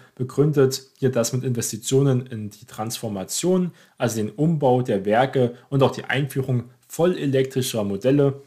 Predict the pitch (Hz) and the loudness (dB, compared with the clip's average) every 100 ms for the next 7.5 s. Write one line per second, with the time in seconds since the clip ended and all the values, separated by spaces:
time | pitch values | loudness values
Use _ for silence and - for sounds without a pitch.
0 | _ _ _ _ _ _ _ - 131 127 | _ _ _ _ _ _ _ -2 0 2
1 | 120 113 110 107 117 127 131 135 120 120 | 0 0 0 0 0 0 2 2 2 0
2 | 120 120 110 117 117 - 127 127 - 113 | 0 0 0 -2 -4 -2 -2 -2 -2 -2
3 | 113 120 120 - 120 104 110 113 - - | -2 -4 -6 -4 -2 -2 -2 -4 -6 -8
4 | - 107 101 - - - _ _ 127 120 | -6 -4 -4 -8 -20 -20 _ _ 0 2
5 | - - 110 113 110 - 170 180 139 139 | 2 2 0 2 -2 -2 -4 -2 -2 0
6 | 120 - 131 135 104 - 147 147 - _ | 0 2 0 0 -4 0 2 0 -6 _
7 | _ _ - 113 110 | _ _ -2 -2 -2